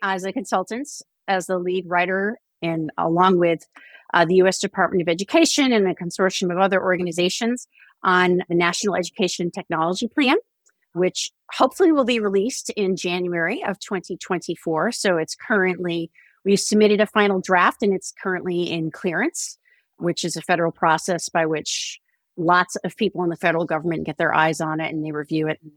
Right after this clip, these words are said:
they make comments. And then you have to address those comments. So it is currently in the clearance process. So I've been spending a lot of time and effort on that. And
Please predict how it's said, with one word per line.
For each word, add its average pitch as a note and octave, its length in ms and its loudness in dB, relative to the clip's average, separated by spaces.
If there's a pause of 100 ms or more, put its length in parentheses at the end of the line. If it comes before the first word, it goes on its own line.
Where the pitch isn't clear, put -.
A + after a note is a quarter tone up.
(220)
they D#3 80 -8
make D#3 240 -4
comments. D#3 500 -4 (480)
And E3 160 0
then E3 140 -2
you D#3+ 220 -4
have E3 220 -2
to - 80 0
address G4+ 280 0
those F#3+ 180 0
comments. - 420 -8
So G3+ 240 4
it G3 180 2
is G3 140 2
currently A3+ 580 2
in G3 120 -2
the G3 100 -2
clearance F3 280 -8
process. F3+ 460 -2
So G3 480 4
I've F#3+ 140 -2
been F#3 160 0
spending F#3 260 -2
a E3+ 40 -2
lot D#3+ 160 0
of E3 60 -8
time F#3 200 -2
and E3 100 -6
effort D#3+ 320 -6
on D#3 160 -16
that. C#3+ 360 -10 (520)
And D4 420 6